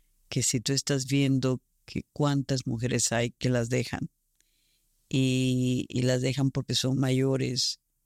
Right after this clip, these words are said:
o porque te pusiste gorda o porque simplemente se enamoraron de otra persona y sigues viendo eso, ¿verdad?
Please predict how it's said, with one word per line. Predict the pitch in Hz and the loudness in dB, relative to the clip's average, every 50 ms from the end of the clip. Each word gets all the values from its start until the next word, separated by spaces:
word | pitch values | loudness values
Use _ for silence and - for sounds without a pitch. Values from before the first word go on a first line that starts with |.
| _ _ _ _ | _ _ _ _
o | 160 | -8
porque | 151 - 139 120 - 139 131 | -2 0 -2 0 2 0 -2
te | - 123 | -2 -4
pusiste | - - 131 123 - 135 - - - 127 | -4 -2 0 0 0 -2 -2 -2 -2 -2
gorda | 123 131 131 135 131 131 123 131 131 | 0 0 0 0 0 0 0 0 0
o | 127 123 | -2 -4
porque | - _ - 120 - - - 131 | -6 _ -4 -4 -2 -2 -2 0
simplemente | - - 160 160 156 170 165 156 160 160 165 147 160 156 | 0 2 0 0 2 2 2 2 2 2 2 0 0 0
se | - 147 | 0 0
enamoraron | - 131 127 127 131 127 131 131 135 139 143 139 | 0 2 2 2 2 2 2 2 2 0 0 0
de | 127 127 | 0 -2
otra | 123 - - 76 | -2 -2 -4 -6
persona | - - - - - - 160 156 139 127 107 - - _ _ _ _ _ _ _ _ _ _ _ _ | -6 -6 -6 -4 -2 -2 0 0 0 0 0 -2 -6 _ _ _ _ _ _ _ _ _ _ _ _
y | - 151 | -4 0
sigues | - - - 220 233 220 185 139 123 | 0 2 2 2 2 2 2 2 2
viendo | 123 131 131 127 127 120 131 160 | 0 2 2 2 2 2 2 2
eso, | 170 147 - - - | 2 2 0 -2 -2
¿verdad? | - - 120 135 151 | -4 -4 -4 -4 -6